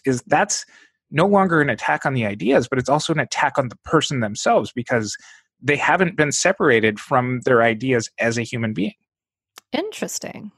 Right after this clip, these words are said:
Speaker 2: And I think that speaks a little bit to the dehumanization of individuals and the humanization of ideas. Like, this idea now means that if you don't like this idea, you don't like me, or you don't like that person. And then on the flip side,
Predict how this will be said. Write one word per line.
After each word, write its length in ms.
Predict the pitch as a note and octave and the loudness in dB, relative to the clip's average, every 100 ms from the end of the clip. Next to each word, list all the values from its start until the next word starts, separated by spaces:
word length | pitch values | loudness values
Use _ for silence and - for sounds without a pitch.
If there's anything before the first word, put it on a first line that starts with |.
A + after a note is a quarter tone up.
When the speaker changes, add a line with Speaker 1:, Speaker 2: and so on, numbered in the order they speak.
| _ _ _ _ - - - | _ _ _ _ -20 -12 0
Speaker 2:
And 100 | D4 | 2
I 80 | - | 4
think 220 | F#4+ F4+ | 2 2
that 280 | D4 - - | 0 -2 -8
speaks 340 | - B3 - | -4 -2 0
a 40 | |
little 220 | G3+ G#3+ A3 | 2 2 2
bit 160 | G3+ | 0
to 100 | - | -2
the 120 | F3+ | -4
dehumanization 1300 | E3 F3+ F3+ F3 E3 D#3+ D#3+ E3+ F#3 - E3 D#3 D3+ | 0 0 2 0 -2 -2 0 0 0 -2 -2 -2 -2
of 80 | F#3+ | 0
individuals 800 | F3+ F3 G#3 A#3+ G3+ F3 E3 E3+ | 0 0 2 2 2 2 2 0
and 180 | - F#3 | -2 0
the 60 | F3+ | 0
humanization 800 | - D4+ C4+ G3+ F#3 E3+ - E3+ | 0 2 2 2 0 -2 -2 0
of 80 | E3 | 0
ideas. 760 | D#3+ D#3+ E3+ - - - - | 0 0 -2 -2 -8 -14 -10
Like, 240 | F3+ F3+ F3+ | -2 -2 0
this 200 | A3 - | 0 4
idea 500 | G#3 F3+ G3+ G3+ F3+ | 2 2 2 4 4
now 540 | F3+ F3+ F3 E3+ E3 - | 4 4 4 4 2 -2
means 560 | F#3+ G3 F#3+ F#3 F3 F3 | -2 0 2 2 0 0
that 200 | F3+ E3 | 2 2
if 160 | F3 G#3 | 0 0
you 140 | A#3 | 2
don't 220 | A#3+ G#3+ | 2 2
like 220 | G3 F#3+ | 2 2
this 180 | F#3+ F#3 | -2 0
idea, 380 | F3 E3 F#3 F3 | 0 2 2 2
you 180 | E3 E3+ | 2 2
don't 160 | E3+ | 0
like 220 | E3+ D#3+ F#3 | 0 -2 0
me, 360 | D#3+ C#3 C#3+ | -2 -2 -4
or 120 | D#3 | -2
you 100 | D#3+ | 0
don't 180 | E3+ E3+ | 0 0
like 340 | E3 D#3+ D3+ - | 0 -2 -2 -2
that 200 | F3 - | -2 -2
person. 560 | D#3+ D#3+ - F2 - - - - - - _ | -4 -4 -6 -10 -12 -16 -20 -20 -20 -20 _
And 180 | A3+ A3+ | 2 6
then 280 | A#3 G#3 G3 _ _ _ _ _ _ _ _ - | 6 4 -2 _ _ _ _ _ _ _ _ -4
on 80 | A#3 | -2
the 80 | A3 | 0
flip 280 | - A4 | 2 0
side, 560 | - - F#3+ D#3+ D#3 | 2 2 2 2 -2